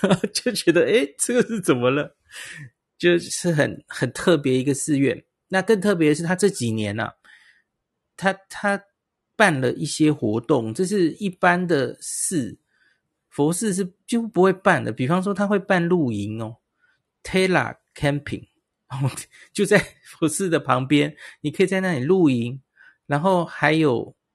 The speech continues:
Tela 的三温暖，就是有一个三温暖的事。我，我前几天 glamping 的时候，不是说有那种三温暖的帐篷嘛，吼。诶，他这边有一个小房间，就可以让你在露营的时候洗三温暖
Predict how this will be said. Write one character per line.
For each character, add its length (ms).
Tela 320
的 100
三 300
温 220
暖， 280
就 120
是 80
有 120
一 60
个 100
三 280
温 180
暖 160
的 100
事。 240
我， 180
我 200
前 180
几 120
天 240
glamping 520
的 100
时 160
候， 140
不 160
是 140
说 280
有 200
那 100
种 160
三 240
温 100
暖 160
的 120
帐 340
篷 220
嘛， 260
吼。 180
诶， 100
他 160
这 100
边 180
有 120
一 60
个 120
小 260
房 240
间， 200
就 100
可 160
以 60
让 240
你 100
在 160
露 180
营 140
的 80
时 140
候 280
洗 240
三 280
温 180
暖 180